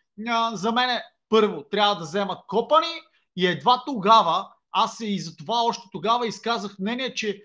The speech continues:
е безумие този клин, който се вклиня. А, според мен украинците първо трябва да си вземат Копани, да вземат ето тази част тук на този укреп район и едва тогава те да имат плац, с който да тръгнат.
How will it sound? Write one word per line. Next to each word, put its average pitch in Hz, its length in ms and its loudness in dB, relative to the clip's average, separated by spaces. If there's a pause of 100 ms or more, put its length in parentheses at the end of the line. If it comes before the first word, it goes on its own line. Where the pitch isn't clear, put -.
(160)
е 185 180 2
безумие 226 680 0
този 202 300 0
клин, 180 240 -4
който 165 260 -6
се - 100 -12
вклиня. 147 420 -12 (420)
А, 175 240 -2
според 180 500 -8
мен 269 260 0 (140)
украинците 226 560 -4
първо 220 220 -4
трябва 220 200 2
да - 60 -6
си 175 80 -16
вземат 170 400 -6
Копани, 277 520 -2 (340)
да 127 120 -12
вземат 220 460 0
ето 277 160 -2 (100)
тази 247 280 0
част - 340 -4
тук - 160 -12
на 262 240 -8
този 254 260 -6
укреп 254 360 -6
район 262 360 0 (300)
и 233 100 4
едва 208 360 4
тогава 247 500 2 (300)
те 285 160 4
да 254 120 0
имат 294 440 2 (480)
плац, 277 380 4 (280)
с - 300 -10
който 311 360 -4
да 180 220 -8
тръгнат. 311 460 0